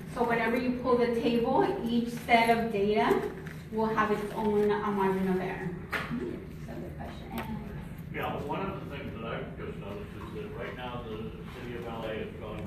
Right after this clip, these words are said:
Speaker 2: through its fair housing review.
Speaker 1: Mm-hmm.
Speaker 2: And they've pulled a lot of wonderful data from, um, the, uh, census and
Speaker 1: Mm-hmm.
Speaker 2: from the, uh, C A S. So, I mean,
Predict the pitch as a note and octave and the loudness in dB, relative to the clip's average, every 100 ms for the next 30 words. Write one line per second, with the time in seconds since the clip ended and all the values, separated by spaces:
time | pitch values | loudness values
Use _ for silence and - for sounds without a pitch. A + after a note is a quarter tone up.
0 | - G#2 G2 - - A2 G#2+ G2+ A2 A2 | -6 -6 -6 -8 -6 -6 -4 -4 -4 -4
1 | G2 F#2+ E2+ F2 E2 - - - - - | -4 -6 -4 -4 -6 -8 -10 -10 -12 -8
2 | A3+ A3+ A#3 - - - - - - - | -6 -4 -4 -4 -6 -6 -6 -8 -8 -8
3 | - - - - - - - - - A#2+ | -6 -8 -6 -4 -4 -6 -6 -6 -6 -6
4 | - - F2+ F#2 G2 - - - - E2 | -8 -8 -10 -8 -6 -6 -8 -10 -10 -10
5 | F2 - - - - - - - E2+ - | -10 -10 -10 -10 -10 -10 -10 -8 -8 -10
6 | - - - - - - D#2+ - - - | -10 -10 -10 -10 -10 -10 -8 -8 -8 -10
7 | - - - - - - - - C4+ - | -12 -12 -10 -10 -10 -10 -8 -4 -4 -4
8 | - - - - - - - - - - | -8 -10 -10 -12 -12 -12 -12 -12 -12 -10
9 | - - - - - - - - - - | -10 -10 -10 -10 -10 -10 -10 -8 -8 -8
10 | - - - - - F3+ - - - - | -8 -8 -10 -10 -10 -10 -10 -10 -8 -8
11 | - | -10